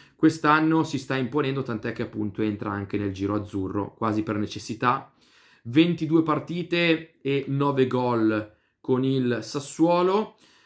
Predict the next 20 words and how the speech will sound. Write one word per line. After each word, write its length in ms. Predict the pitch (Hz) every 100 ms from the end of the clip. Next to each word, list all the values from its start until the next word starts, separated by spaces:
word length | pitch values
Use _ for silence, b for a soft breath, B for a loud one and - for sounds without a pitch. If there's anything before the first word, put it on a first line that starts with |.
| b
eh, 500 | 135 131 131 131 131
ventidue 360 | 127 143 143 151
partite 300 | 151 175 185
neanche 280 | 156 135 139
intere, 300 | 131 139 120
perché 240 | 117 113
lui 120 | 131 139
ha 40 |
fatto 320 | 135 127 135
millecentoventuno 1400 | 135 156 151 131 120 120 135 135 123 120 123 120 143 135
minuti, 720 | 156 156 151 147 165 170 - _ -
un 220 | 147 143
gol 180 | 143 147
ogni 220 | 143 139
centoventicinque 800 | - 156 139 131 131 123 135 151
minuti 380 | 156 131 123 127
significa 480 | 127 123 117 113 120
un 160 | 120
gol 180 | 120 135
ogni 540 | 131 131 131 135 127